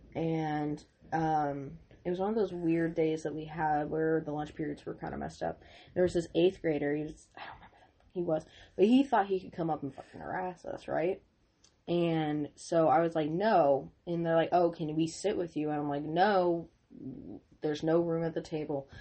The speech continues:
We're uncomfortable with that. No, thank you."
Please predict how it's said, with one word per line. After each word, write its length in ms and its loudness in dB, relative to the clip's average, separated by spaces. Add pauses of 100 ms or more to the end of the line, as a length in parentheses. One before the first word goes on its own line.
(240)
We're 220 4
uncomfortable 600 -2
with 180 -4
that. 260 -4 (160)
No, 340 2
thank 340 2
you." 160 -4